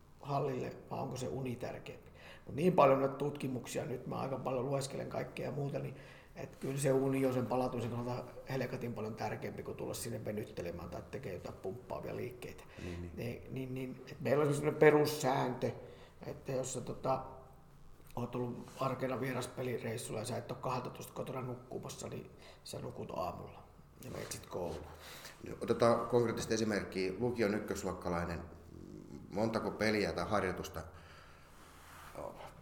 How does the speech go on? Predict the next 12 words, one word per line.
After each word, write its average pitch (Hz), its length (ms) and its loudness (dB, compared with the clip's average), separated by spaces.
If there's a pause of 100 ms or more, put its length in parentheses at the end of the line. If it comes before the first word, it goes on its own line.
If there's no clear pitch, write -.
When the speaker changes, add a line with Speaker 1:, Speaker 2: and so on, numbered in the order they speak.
(140)
Speaker 2:
per 95 220 2
viikko 110 420 0
olisi 82 200 -4
hänelle 90 280 -2
hyvä? 92 280 2 (340)
Montako 98 380 2
vapaata 98 380 6
iltaa, 95 440 0
montako 95 300 -4
vapaapäivää? 82 800 2 (320)
Joku 113 200 4
sellainen. 98 340 4